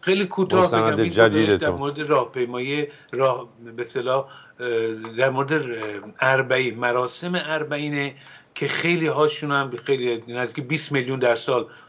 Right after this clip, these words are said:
Speaker 1: هفده تا بیست میلیون شرکت می‌کنن، بیشتر عراقی هستن، شیعیان دیگه جهان هم میان، از کشور ما هم نزدیک یک میلیون و نیم شرکت می‌کنن. من در این گزارش توضیح می‌دم که چرا جمهوری اسلامی اینقدر این مراسم براش مهمه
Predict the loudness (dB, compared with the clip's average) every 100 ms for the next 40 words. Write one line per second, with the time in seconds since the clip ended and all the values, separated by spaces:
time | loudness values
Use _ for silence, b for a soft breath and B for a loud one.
0 | _ -10 -2 0 0 -2 -6 -8 -8 -6
1 | -6 -6 -6 b b -12 -2 -2 0 0
2 | 0 -2 -2 0 2 0 -4 -14 -10 -2
3 | 0 2 0 0 -2 0 -2 -2 -4 -4
4 | -2 2 2 0 -4 -4 -2 -2 -2 0
5 | -2 0 -2 -4 B B -4 -2 -4 0
6 | 2 2 2 -2 -6 -8 -4 -6 -6 -10
7 | -8 -6 -4 -4 0 -2 0 -2 -4 -12
8 | -18 -20 B B B B -2 2 2 0
9 | -2 0 0 -2 -6 -8 -6 -6 -6 -6
10 | -6 -8 -10 -6 0 2 2 0 -6 -6
11 | -8 -8 -8 -8 -8 -4 -4 0 0 0
12 | -4 -4 -2 -4 -4 -4 -2 -2 -2 -4
13 | -4 -6 -10 -14